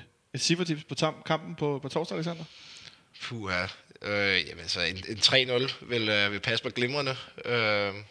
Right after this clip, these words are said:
Speaker 2: så kan man måske også, øh, tænke på at, at lade nogle af de unge spille, øh, spille i Letland, hvis, hvis, hvis man, hvis man,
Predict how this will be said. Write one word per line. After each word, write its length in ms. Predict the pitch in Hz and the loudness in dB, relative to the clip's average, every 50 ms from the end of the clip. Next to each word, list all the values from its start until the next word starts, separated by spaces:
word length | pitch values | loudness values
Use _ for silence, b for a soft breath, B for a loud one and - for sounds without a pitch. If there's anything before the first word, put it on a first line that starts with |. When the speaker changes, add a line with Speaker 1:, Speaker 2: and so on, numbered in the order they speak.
| - - | -14 -8
Speaker 2:
så 160 | - - 110 | -4 -2 0
kan 120 | - 120 107 | 0 2 0
man 140 | 104 104 104 | 0 -2 0
måske 260 | 101 101 - - 107 101 | 0 -2 0 0 0 0
også, 240 | 101 98 - 113 | 2 2 2 2
øh, 320 | 110 104 101 98 95 95 98 - - _ - _ _ - | 2 0 0 0 0 -2 -4 -8 -14 _ -20 _ _ -2
tænke 200 | - 110 104 101 | 0 0 0 0
på 400 | - 120 104 87 95 101 98 95 | -2 -2 -2 0 0 2 0 0
at, 60 | 95 98 - - _ _ | -2 -4 -10 -20 _ _
at 100 | - 101 | -6 -4
lade 100 | 98 98 | -4 -4
nogle 100 | 101 101 | -4 -6
af 40 | 104 | -6
de 100 | 98 95 | -4 -4
unge 140 | 92 98 104 | -4 -2 -4
spille, 540 | - - 104 101 104 107 104 98 98 98 95 | -4 -4 -4 -4 -4 -2 0 0 0 0 0
øh, 60 | 98 98 - _ _ _ _ _ _ _ b b b b b b b | -2 -6 -10 _ _ _ _ _ _ _ b b b b b b b
spille 360 | - - 107 107 110 110 107 | -6 -4 -2 0 2 0 0
i 40 | 101 | 2
Letland, 360 | 107 110 104 117 113 85 95 | 2 2 2 2 0 0 0
hvis, 260 | 110 107 101 - - | 0 2 2 0 0
hvis, 200 | - 110 110 - | 0 -2 -2 -2
hvis 220 | - 113 110 - | 0 -2 -2 -2
man, 100 | 113 113 | -2 -2
hvis 180 | 110 113 107 - | -2 -2 -2 -2
man, 100 | 113 | -2